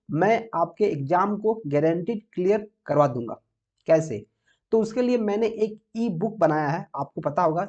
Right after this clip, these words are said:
जिसमें मैंने दो हज़ार से ज्यादा प्रीवियस ईयर आस्क्ड क्वेश्चन और सिमिलर टाइप के क्वेश्चन को रखा है with detailed answer। मतलब अगर आप उस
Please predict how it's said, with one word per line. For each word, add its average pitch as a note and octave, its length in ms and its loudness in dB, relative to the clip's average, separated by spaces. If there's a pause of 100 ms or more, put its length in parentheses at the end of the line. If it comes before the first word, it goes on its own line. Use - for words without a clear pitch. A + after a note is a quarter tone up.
जिसमें E3 360 -6
मैंने A3 220 0
दो F#3+ 380 2
हज़ार G3 360 0
से F#3+ 140 -8
ज्यादा E3 260 2
प्रीवियस D#3+ 480 -4
ईयर E3 260 -4
आस्क्ड D#3 240 -4
क्वेश्चन F3 360 -6 (260)
और F#3 160 0
सिमिलर G3 600 -2
टाइप G3+ 280 2
के G#3 80 -4
क्वेश्चन E3 360 -4
को E3+ 120 -4
रखा D3+ 260 0
है D#3 180 -4 (340)
with A#3+ 280 0 (340)
detailed G3 540 0 (160)
answer। E3 360 -2 (480)
मतलब F#3+ 440 0 (200)
अगर F#3 320 0
आप G#3+ 320 4
उस A3+ 160 -4